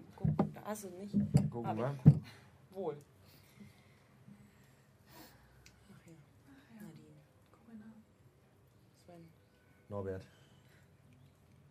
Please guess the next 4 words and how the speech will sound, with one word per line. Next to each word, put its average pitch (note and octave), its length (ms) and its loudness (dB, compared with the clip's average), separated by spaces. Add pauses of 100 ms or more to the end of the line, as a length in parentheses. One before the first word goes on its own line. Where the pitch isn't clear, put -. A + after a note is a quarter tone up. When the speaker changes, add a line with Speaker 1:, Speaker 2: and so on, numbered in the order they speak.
(1200)
Speaker 1:
Papa. F3+ 200 -18 (1600)
Speaker 3:
Im A3 140 -12
Garten. G3+ 340 -16 (840)
Speaker 1:
Pool. F3+ 220 -14